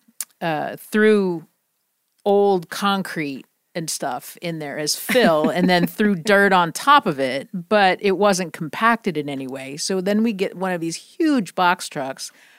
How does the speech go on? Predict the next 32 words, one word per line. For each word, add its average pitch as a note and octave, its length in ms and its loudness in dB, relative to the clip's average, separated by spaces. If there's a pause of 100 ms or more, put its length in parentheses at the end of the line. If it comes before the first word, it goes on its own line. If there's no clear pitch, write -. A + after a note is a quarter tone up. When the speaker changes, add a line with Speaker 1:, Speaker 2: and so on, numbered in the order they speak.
(400)
Speaker 1:
across A#3 480 4
the F#3+ 180 0
alley F#3+ 460 4
that E3 260 -4
has E3 540 -8
other F#3 180 -6
businesses. D#3+ 880 -4 (480)
They G#3 240 4
pulled G3+ 340 0
into G3 460 0
it D3 400 -4
and E3+ 240 -6
just F#3 320 -4
made F#3 340 0
these D#3+ 400 -6 (160)
three-foot G#3 640 -2
ruts E3 460 -2
in A#2+ 140 -8
it. - 220 -16
Speaker 2:
Wow. G3+ 760 -8 (160)
Speaker 1:
Yesterday G#3 560 -2
we E3+ 160 -2
had E3 220 -6
a C3 60 -10
chip - 460 -2
truck - 480 -8
that D#3+ 220 -10
came F3 320 -4
and D3+ 100 -8
delivered D#3+ 580 -4
chips, - 640 -4
like, D#3 400 -2